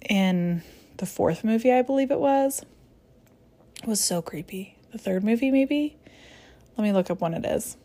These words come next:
Lotso. Also, the part where they're all holding hands is they think that they're, like, descending into the fiery furnace.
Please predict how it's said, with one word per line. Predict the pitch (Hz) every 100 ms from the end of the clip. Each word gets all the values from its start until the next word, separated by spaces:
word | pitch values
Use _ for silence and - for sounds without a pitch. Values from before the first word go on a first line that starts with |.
| _ -
Lotso. | 190 - - - - - - 208 - - - - - - - - - -
Also, | 202 220 311
the | 370
part | 359 302
where | 220
they're | 196 175
all | 170
holding | 196 294 311 226
hands | 165 160 208 220
is | 220 196
they | 175
think | 185 185
that | 196
they're, | 214
like, | 196 185 180
descending | 180 170 - 170 175 190
into | 190 190 185
the | 165
fiery | - 165 160 170 175
furnace. | 175 - 160 165 214 254 - -